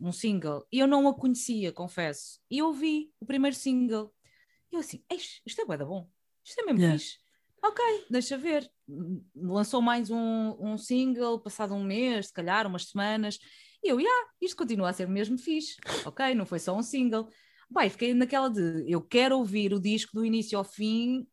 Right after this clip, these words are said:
Speaker 1: quando esta mulher de lançar este álbum."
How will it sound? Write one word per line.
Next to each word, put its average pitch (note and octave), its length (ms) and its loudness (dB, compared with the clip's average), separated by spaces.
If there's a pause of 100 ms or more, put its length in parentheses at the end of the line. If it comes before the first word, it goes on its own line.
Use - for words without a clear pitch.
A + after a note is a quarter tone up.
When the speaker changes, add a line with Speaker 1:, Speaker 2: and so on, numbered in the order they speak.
(360)
Speaker 1:
quando C4 220 4
esta C4 260 -2 (580)
mulher B3+ 840 2
de A#3+ 100 -6
lançar C4+ 500 4
este C4+ 200 -4
álbum." B3 380 2